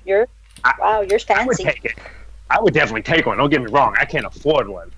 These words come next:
Speaker 2: I liked them, but it was just amazing just how ma-, everybody had a truck.
Speaker 1: I'm gonna tell you too. Those
Speaker 2: Oh,
Speaker 1: are
Speaker 2: God.
Speaker 1: five hundred. Those are,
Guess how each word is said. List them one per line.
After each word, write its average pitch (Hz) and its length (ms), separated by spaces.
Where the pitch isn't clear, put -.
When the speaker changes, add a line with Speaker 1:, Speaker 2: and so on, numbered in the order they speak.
Speaker 2:
I 156 140
liked 131 320
them, 107 180
but 123 160
it 156 80
was 147 120
just 139 200
amazing 123 560
just 113 200
how 120 300
ma-, 131 120
everybody 135 720
had 110 160
a 98 80
truck. - 260
Speaker 1:
I'm 254 120
gonna 370 120
tell 320 160
you 294 80
too. 339 220
Those 508 200
Speaker 2:
Oh, 339 60
Speaker 1:
are - 20
Speaker 2:
God. 247 100
Speaker 1:
five 269 160
hundred. 269 300
Those 277 200
are, 302 80